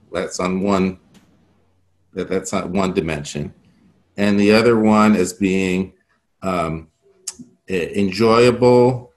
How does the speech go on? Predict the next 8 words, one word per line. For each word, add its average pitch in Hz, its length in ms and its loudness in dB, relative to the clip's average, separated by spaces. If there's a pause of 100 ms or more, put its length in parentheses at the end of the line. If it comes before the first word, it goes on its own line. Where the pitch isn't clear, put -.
or 104 180 0
not 151 300 0
enjoyable. - 640 -12 (760)
So 113 680 0 (1900)
in 139 140 2
a 131 60 2
working 180 540 2
situation, 90 1080 -4